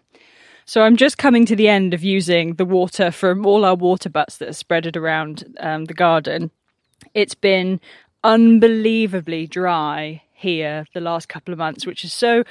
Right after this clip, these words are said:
bonkers because in April, May, it was so wet. Our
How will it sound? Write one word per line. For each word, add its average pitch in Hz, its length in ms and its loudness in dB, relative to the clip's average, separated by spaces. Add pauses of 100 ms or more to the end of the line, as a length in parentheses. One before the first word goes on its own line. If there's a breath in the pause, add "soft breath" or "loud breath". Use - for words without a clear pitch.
(320 loud breath)
bonkers 208 460 0
because 180 400 -2 (100)
in 220 540 4
April, 214 420 0
May, 170 480 -2
it 196 100 -8
was 185 200 -6
so 247 380 2
wet. 170 580 -2 (540 soft breath)
Our 190 540 0